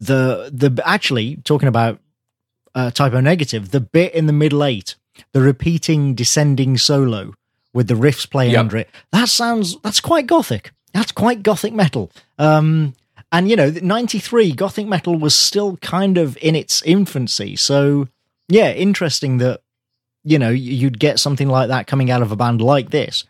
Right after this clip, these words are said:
Speaker 1: and written by the drummer, no <laughs> less.
Speaker 2: Right.
Speaker 1: That sounds
Speaker 2: Well, and it, uh, that also makes sense that it's wri-, written by the drummer, how the song kinda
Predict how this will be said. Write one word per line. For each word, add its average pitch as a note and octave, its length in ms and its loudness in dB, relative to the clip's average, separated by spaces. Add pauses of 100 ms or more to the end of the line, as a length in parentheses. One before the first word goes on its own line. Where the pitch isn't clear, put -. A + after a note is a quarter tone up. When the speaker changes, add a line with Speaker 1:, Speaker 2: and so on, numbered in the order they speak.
Speaker 1:
and C#3+ 160 2
written E3 220 -2
by D#3 160 2
the A#2 140 -2
drummer, E3 280 0
no A2+ 240 -2
<laughs> - 80 -12
less. - 360 -4 (720)
Speaker 2:
Right. A2+ 280 0 (120)
Speaker 1:
That D3+ 180 0
sounds E3 580 2
Speaker 2:
Well, D#3+ 140 4
and C#3+ 140 0
it, D3 120 0
uh, D3+ 160 2
that C3+ 160 0
also D3 300 0
makes A#2+ 260 -2
sense A2+ 340 -2
that G#2+ 200 0
it's F#2 100 -8
wri-, G#2+ 320 -2
written A2 200 -2
by A2 100 -2
the G2 100 -2
drummer, G2+ 360 -2
how G2 480 -2
the G#2 80 -2
song G2+ 280 -4
kinda F#2+ 440 -4